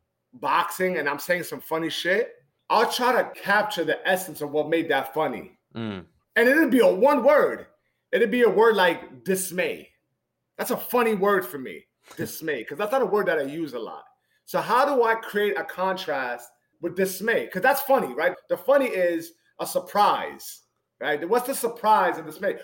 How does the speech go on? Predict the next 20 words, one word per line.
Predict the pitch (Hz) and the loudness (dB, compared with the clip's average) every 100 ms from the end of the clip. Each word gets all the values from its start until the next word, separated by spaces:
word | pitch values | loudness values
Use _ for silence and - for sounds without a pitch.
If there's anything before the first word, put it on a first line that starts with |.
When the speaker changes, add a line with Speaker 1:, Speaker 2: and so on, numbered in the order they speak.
| - | 2
Speaker 1:
Oh, | 240 | 2
the | 196 | 2
funny | 220 233 | 0 0
is, | 262 226 | 2 2
like, | 165 - 165 | -2 -4 -2
I | 214 | 0
wouldn't | 277 269 165 | 2 0 0
wor-, | 220 190 | -2 -2
use | 175 262 208 | -6 -6 -2
a | 147 | 0
word | 160 156 | 2 2
like | 135 131 | 2 -4
dismay. | 151 - 143 147 85 - _ _ - | -8 -14 -8 -8 -8 -14 _ _ -6
So | 196 | -2
I'm | |
gonna | 277 214 | -2 0
use | 226 277 151 | 0 0 0
that | 156 143 - - | -2 -2 -4 -12
Speaker 2:
<laughs> | - 139 135 165 135 - | -12 -10 -6 -6 -4 -4
Speaker 1:
in | 190 156 | -4 -4